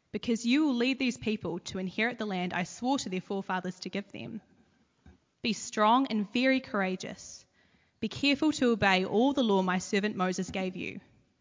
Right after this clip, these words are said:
Do not turn from it to the right or to the left, that you may be successful wherever you go. Do not let this book of the law depart from your mouth. Meditate on it day and night, so that you may be careful to do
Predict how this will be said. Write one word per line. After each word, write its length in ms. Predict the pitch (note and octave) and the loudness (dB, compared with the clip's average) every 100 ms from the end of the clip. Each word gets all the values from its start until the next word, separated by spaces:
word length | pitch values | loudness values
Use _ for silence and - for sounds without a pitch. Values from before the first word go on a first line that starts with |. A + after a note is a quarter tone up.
| _ _ | _ _
Do 100 | - A3 | -4 0
not 180 | C#4+ | 0
turn 260 | - B3 A#3+ | 0 2 2
from 200 | - A3+ | 2 0
it 120 | D#4+ | 0
to 100 | - | -4
the 120 | F#3 | -2
right 240 | F3+ F#3+ G#3+ | 2 2 2
or 160 | F#3+ | 0
to 100 | A3 | -2
the 100 | G#3 | -4
left, 460 | F#3+ E3+ - - - _ - - - - | -6 -6 -8 -14 -16 _ -20 -20 -18 -8
that 100 | - | -2
you 160 | G#3 | 0
may 120 | A3+ A3+ | 2 2
be 160 | G#3+ | 0
successful 760 | G3 - - A#3+ - - F#3 F3 | -2 -8 -6 -4 -4 -6 -6 -6
wherever 320 | F3+ F3+ F#3 | -6 -4 -4
you 160 | F3+ F#3 | -4 -6
go. 360 | F#3 F#3+ E3+ - - - - - - - - _ - - - - - | -2 -2 -2 -6 -14 -20 -20 -20 -20 -20 -20 _ -20 -20 -20 -20 -4
Do 100 | G#3+ | 0
not 260 | G#3 B3+ C4+ | 4 6 4
let 140 | C#4 | 0
this 160 | A#3+ - | -2 0
book 220 | - A3+ | 0 0
of 80 | B3+ | 2
the 100 | C4+ | 0
law 220 | G3 F3+ | 2 0
depart 400 | F3+ - G#3+ A#3 | -2 0 2 2
from 140 | B3 | 2
your 100 | A3+ | 0
mouth. 320 | G#3+ F#3 E3+ - _ _ _ _ _ _ | 2 -2 -4 -10 _ _ _ _ _ _
Meditate 520 | G3 G3 B3+ - B3 A3+ | 0 2 2 0 0 2
on 120 | G#3+ | 2
it 180 | A3 - | 0 0
day 280 | F#3+ G3+ | 2 2
and 160 | A#3+ G#3+ | 2 2
night, 460 | F#3 E3 - - - _ _ _ | 0 -2 -8 -14 -14 _ _ _
so 160 | - - | -16 -10
that 100 | - | -4
you 160 | G3+ A3 | 0 2
may 140 | A3+ | 4
be 100 | A#3 | 2
careful 400 | - A3 F#3+ F#3 | 0 -2 0 -2
to 120 | - | -2
do 120 | F#3 | -4